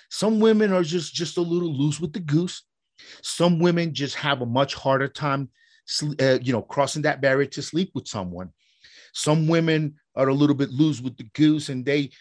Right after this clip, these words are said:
they could be, uh, messing with a guy just because they like him. They feel that they, they feel, sometimes they feel like they are using the guy. They feel like they're enjoying the guy. They don't quite care what the guy so much thinks about them or what he might think afterwards. Other women are extremely concerned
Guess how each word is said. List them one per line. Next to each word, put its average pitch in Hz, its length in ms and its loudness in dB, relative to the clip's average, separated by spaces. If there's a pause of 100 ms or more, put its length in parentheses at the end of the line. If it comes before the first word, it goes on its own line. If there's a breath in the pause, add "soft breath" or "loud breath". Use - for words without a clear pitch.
(420 soft breath)
they 151 180 0
could 151 360 -4
be, 147 240 0
uh, 139 140 2
messing 165 400 -2
with 160 160 -2
a 165 60 -4
guy 139 360 0
just 123 280 -10
because 135 260 -12
they 147 140 -2
like 123 280 -4
him. 113 160 -10
They 110 140 -8
feel 135 340 -4
that 98 200 -6
they, 107 260 -4 (160)
they 131 80 -4
feel, 139 180 -6
sometimes 185 300 -4
they 143 100 -4
feel 139 160 -6
like 110 200 -6
they 202 160 2
are 139 80 0
using 110 360 -8
the 95 80 -10
guy. 90 280 -8
They 113 100 -6
feel 110 180 -12
like - 160 -18
they're - 160 -6
enjoying 113 380 -4
the 90 60 -12
guy. 92 360 -10 (480 loud breath)
They 139 140 0
don't 196 240 0
quite - 260 -2
care 170 320 2
what 135 280 -4 (140)
the 147 60 -6
guy 127 300 -4
so 131 220 -10
much 117 280 -10
thinks 151 280 -8
about 156 340 -8
them 165 140 -8
or 123 100 -8
what 104 160 -10
he 127 140 -14
might 110 260 -12
think 107 180 -12
afterwards. 165 640 -6 (640 loud breath)
Other 262 240 2
women 190 360 0
are 165 140 0
extremely 311 600 -4
concerned 110 760 -6